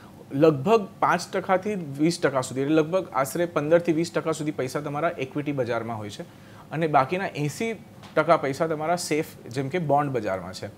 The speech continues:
હવે તમારે ચાર પાંચ વર્ષ માટેનો કેપિટલ પ્રોગ્રામ કરવો હોય ને, કેપિટલ પ્રોટેક્શન પ્રોગ્રામ, તો તમે એમ આઈ પીઝના માધ્યમથી કરી શકો છો. જો આ જ વસ્તુ તમારે આઠ વર્ષ કે નવ વર્ષ સુધી ચલાવવી હોય, તો બેલેન્સ ફંડ્સ એક બહુ સરસ વસ્તુ છે.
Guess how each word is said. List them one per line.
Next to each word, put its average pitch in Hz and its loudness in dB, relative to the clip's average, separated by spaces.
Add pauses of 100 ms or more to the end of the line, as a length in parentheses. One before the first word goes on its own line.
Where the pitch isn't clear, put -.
(340)
હવે 170 2
તમારે 180 2
ચાર 139 6
પાંચ 202 2
વર્ષ 202 2
માટેનો 196 0
કેપિટલ 175 2
પ્રોગ્રામ 170 2
કરવો 175 8
હોય 170 6
ને, 123 -2
કેપિટલ 131 -2
પ્રોટેક્શન 120 -6
પ્રોગ્રામ, 110 -8 (400)
તો 185 4
તમે 170 4
એમ 143 2
આઈ 147 4
પીઝના 139 -2
માધ્યમથી 123 -2
કરી 101 -4
શકો - -12
છો. 92 -12 (440)
જો 160 6
આ 151 6
જ 190 0
વસ્તુ 214 0
તમારે 196 -4
આઠ 170 2
વર્ષ 185 4
કે 180 0
નવ 165 2
વર્ષ 196 0
સુધી 196 -6
ચલાવવી 175 6
હોય, 156 2 (300)
તો 175 4
બેલેન્સ 165 4
ફંડ્સ 165 2
એક 151 0
બહુ 143 0
સરસ 117 -6
વસ્તુ 107 -10
છે. 107 -10